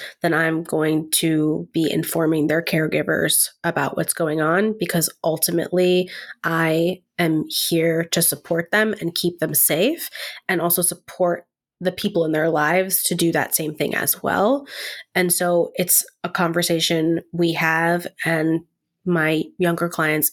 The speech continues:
acknowledge with me, whether they feign misunderstanding or, you know, state that that never happened when they do maybe make a disclosure and then are reminded that I have to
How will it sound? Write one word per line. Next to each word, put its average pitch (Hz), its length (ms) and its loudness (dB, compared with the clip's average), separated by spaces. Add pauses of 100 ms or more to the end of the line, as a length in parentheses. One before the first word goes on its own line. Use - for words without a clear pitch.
acknowledge 165 520 0
with - 220 -2
me, 190 480 4 (380)
whether 175 320 2
they 165 480 2 (200)
feign 214 460 4
misunderstanding 202 1080 2 (360)
or, 180 360 4 (420)
you 185 180 2
know, 156 280 0 (280)
state 202 440 2
that 175 380 4
that 180 180 0
never 175 280 2
happened 185 600 2 (380)
when 175 200 2
they 160 100 0
do 180 180 2
maybe 180 240 4
make 196 200 2
a 196 60 4
disclosure 202 540 2
and 165 220 0
then 151 100 2
are 151 120 2
reminded 156 800 2 (400)
that 190 360 2
I 196 60 2
have 196 280 0
to 220 360 2